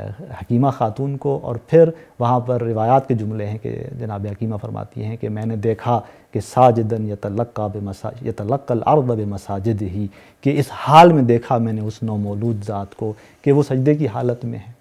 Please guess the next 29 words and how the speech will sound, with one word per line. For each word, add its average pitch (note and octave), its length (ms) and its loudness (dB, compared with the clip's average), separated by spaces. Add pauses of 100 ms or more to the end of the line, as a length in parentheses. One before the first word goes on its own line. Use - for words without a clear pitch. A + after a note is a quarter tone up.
(280)
اور B2+ 160 4
اس B2 120 -2
کے، B2+ 360 2
آ، A#2 120 -4
بدن A#2 380 0
کے A#2 100 -2
تمام B2+ 440 2
جو A#2 300 -2
اعضائے A2 460 -4
مسجود A2 500 -2
ہیں G#2+ 180 -6
وہ A2 140 -6
زمین A2 300 0
پر G#2+ 220 -10
ہیں، A2+ 120 -10 (360)
یا E3 80 8
بعض C#3 240 10
روایت B2 420 4
اور B2 160 -2
میں A2 140 -4
مختلف A2 360 -4 (320)
تعبیرات A#2 480 2
ہیں۔ G3 60 2
تو G#3+ 280 6 (300)
اس G3+ 220 0
روایت، C3+ 600 6
اچھا، E3 220 -2
اس E3+ 260 -2
میں، F3 200 4